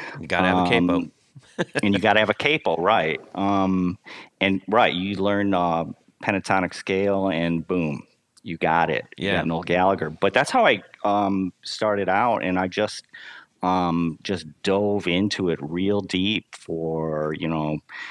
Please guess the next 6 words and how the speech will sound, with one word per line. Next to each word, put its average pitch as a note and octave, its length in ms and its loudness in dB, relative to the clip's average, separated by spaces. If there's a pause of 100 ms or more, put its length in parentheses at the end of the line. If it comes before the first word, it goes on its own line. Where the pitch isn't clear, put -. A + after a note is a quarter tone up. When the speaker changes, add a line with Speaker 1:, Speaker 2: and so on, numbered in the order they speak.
(260)
Speaker 2:
probably D#2+ 300 -2
ten E2 260 -2
years F2 640 -2 (180)
following D2+ 560 0
that. C#2 380 -4 (340)
Speaker 1:
Yeah. E2+ 300 -4